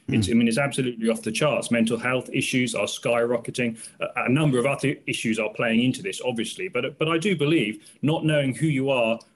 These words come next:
Speaker 1: where you came from, what your purpose in life is,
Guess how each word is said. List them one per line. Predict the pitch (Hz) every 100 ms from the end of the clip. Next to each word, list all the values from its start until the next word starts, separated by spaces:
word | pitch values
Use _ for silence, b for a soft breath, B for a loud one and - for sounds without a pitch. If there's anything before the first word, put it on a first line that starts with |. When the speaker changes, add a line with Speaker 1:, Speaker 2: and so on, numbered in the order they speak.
| -
Speaker 1:
where | 127 143
you | 131
came | 120 143 131
from, | - 113 110 110
what | 120 143
your | 131
purpose | - 123 120 -
in | 113
life | 120 131 131 92
is, | 92 -